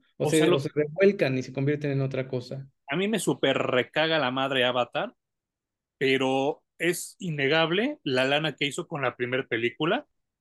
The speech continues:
Speaker 1: Claro.
Speaker 2: Eh, lo intentaron con la segunda, no les salió, obviamente.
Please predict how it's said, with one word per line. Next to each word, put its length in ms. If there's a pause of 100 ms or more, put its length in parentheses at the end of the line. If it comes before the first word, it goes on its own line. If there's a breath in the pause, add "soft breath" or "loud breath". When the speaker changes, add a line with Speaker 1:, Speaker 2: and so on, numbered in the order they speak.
(180)
Speaker 1:
Claro. 340
Speaker 2:
Eh, 1120 (1500)
lo 120
intentaron 640
con 120
la 100
segunda, 600
no 240
les 180
salió, 340
obviamente. 800